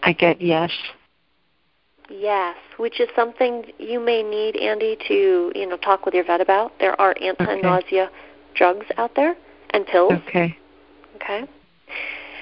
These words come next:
Speaker 2: Um, my sense is she is eating a little bit. Um, is that true?
Speaker 1: Yeah, yeah, she is eating, and I've been giving her, you know, I've been cooking some fish and stuff and giving her too.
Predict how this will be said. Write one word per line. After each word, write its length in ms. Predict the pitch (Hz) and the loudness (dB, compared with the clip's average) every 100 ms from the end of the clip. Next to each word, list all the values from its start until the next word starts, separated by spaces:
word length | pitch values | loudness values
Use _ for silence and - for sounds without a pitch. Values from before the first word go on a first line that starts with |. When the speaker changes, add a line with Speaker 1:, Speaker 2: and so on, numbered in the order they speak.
| - - - - - - | -18 -20 -20 -20 -8 2
Speaker 2:
Um, 420 | 427 415 403 392 - - - - - - - - - - - - - - - - - - - - | 6 6 4 -4 -16 -20 -20 -20 -20 -20 -20 -20 -20 -20 -20 -20 -20 -8 -4 -2 -4 -8 -6 -2
my 100 | 240 | 2
sense 160 | 311 403 302 | 4 4 2
is 100 | 240 | 0
she 80 | 220 | 0
is 200 | - 202 | 0 2
eating 220 | 208 190 | 0 -2
a 40 | 175 | -2
little 180 | 180 | -2
bit. 260 | 180 180 - _ _ - _ - | 0 0 -2 _ _ -20 _ -2
Um, 280 | 202 185 - | -2 -2 -6
is 80 | - | 0
that 160 | 202 | 0
true? 260 | - 220 247 - _ _ _ _ _ _ _ _ - - - | 0 -2 -2 -6 _ _ _ _ _ _ _ _ -18 -12 4
Speaker 1:
Yeah, 280 | 254 359 180 - - | 6 6 2 -4 -2
yeah, 260 | 254 190 202 - | 0 0 -4 -4
she 180 | 247 226 | 0 0
is 120 | 208 | 0
eating, 340 | 180 180 175 190 | -2 -4 -6 -6
and 160 | 170 | -4
I've 160 | 175 180 | -4 -6
been 200 | 165 175 | -6 -2
giving 260 | 180 175 170 | 0 0 0
her, 300 | 180 160 165 - | 2 2 0 -6
you 100 | 165 | -4
know, 200 | 156 156 - | -2 -2 -4
I've 160 | 156 160 | -2 -2
been 140 | 156 | -2
cooking 380 | - 185 156 143 - | -2 -2 -2 -8 -10
some 120 | 151 | -10
fish 320 | - 175 - | 0 2 2
and 140 | 147 147 | -6 -8
stuff 200 | - 156 | -4 -4
and 120 | 151 151 | -4 -6
giving 260 | 151 156 | -6 -4
her 120 | 147 139 | -10 -6
too. 260 | - 156 160 | -2 -2 -4